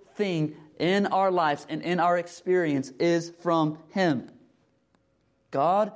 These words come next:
is a giver at heart, not a taker, even toward His enemies. This is best illustrated, of course, in the gospel of Jesus Christ. In the gospel, we learn that God gave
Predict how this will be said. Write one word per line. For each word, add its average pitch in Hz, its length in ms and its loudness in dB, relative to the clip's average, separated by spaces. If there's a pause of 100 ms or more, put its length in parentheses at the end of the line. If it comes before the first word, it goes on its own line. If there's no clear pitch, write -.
(160)
is 143 160 -10
a 135 100 0
giver 202 600 0 (160)
at 170 180 0
heart, 175 460 -2 (220)
not 151 220 0
a 220 60 0
taker, 175 600 -2 (300)
even 226 420 2
toward 220 320 0
His 226 300 -2 (180)
enemies. 202 680 2 (200)
This 226 140 -2
is 208 100 2
best 254 400 0
illustrated, 208 720 0 (120)
of - 140 -6
course, 208 400 0 (160)
in 214 140 -2
the 220 80 0
gospel 208 540 0
of 190 80 -2
Jesus 185 320 -2
Christ. 247 400 0 (280)
In 208 160 0
the 269 80 2
gospel, 196 480 0
we 233 140 0
learn 190 260 0
that 151 160 -2
God 185 360 0
gave 202 380 2